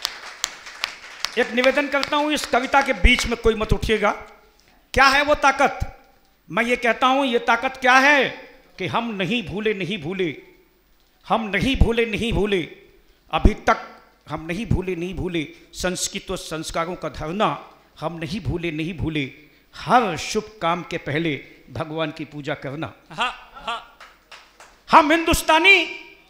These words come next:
Speaker 1: मुसीबतों की फटी चादर, मिलजुल कर सीना जानते हैं। एक पंक्ति देखना, दुनिया के सारे देश अपने लिए सोचते हैं, हमारे हिंदुस्तान का सोच कितना बड़ा है।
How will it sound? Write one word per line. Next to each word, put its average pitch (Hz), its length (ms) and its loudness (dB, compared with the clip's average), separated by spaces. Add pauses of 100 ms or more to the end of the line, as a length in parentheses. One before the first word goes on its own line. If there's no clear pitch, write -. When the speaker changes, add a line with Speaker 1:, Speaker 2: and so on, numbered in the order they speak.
(160)
Speaker 1:
मुसीबतों 381 720 6
की 311 140 -2
फटी 330 360 2
चादर, 262 560 0 (720)
मिलजुल 262 520 2
कर 302 180 2
सीना 294 360 2
जानते 294 360 2
हैं। 311 680 4 (340)
एक 262 360 4
पंक्ति 277 280 0
देखना, 285 680 2 (380)
दुनिया 240 420 -2
के 277 140 0
सारे 269 340 2
देश 285 380 2
अपने 311 340 0
लिए 302 180 4
सोचते 262 480 4
हैं, - 260 -2 (800)
हमारे 240 380 2
हिंदुस्तान 226 540 -2
का 226 100 -4
सोच - 640 -2
कितना 320 320 2
बड़ा 233 260 2
है। 269 360 -2